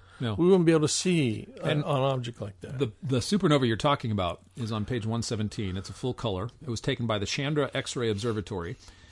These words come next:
Speaker 1: It's a false col-, color image of what was left of the exploded star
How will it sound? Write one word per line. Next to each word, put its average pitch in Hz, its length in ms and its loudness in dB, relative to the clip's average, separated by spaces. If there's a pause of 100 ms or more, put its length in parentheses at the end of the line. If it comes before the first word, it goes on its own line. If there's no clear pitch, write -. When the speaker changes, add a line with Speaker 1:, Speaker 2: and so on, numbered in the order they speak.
Speaker 1:
It's 127 120 -4
a 120 40 -2
false 175 280 2
col-, 156 420 0
color 165 320 0
image 113 240 -2
of 104 80 -6
what 120 140 0
was 107 120 -4
left 131 280 0
of 113 80 -4
the 110 80 0
exploded 123 520 -4
star 92 520 -2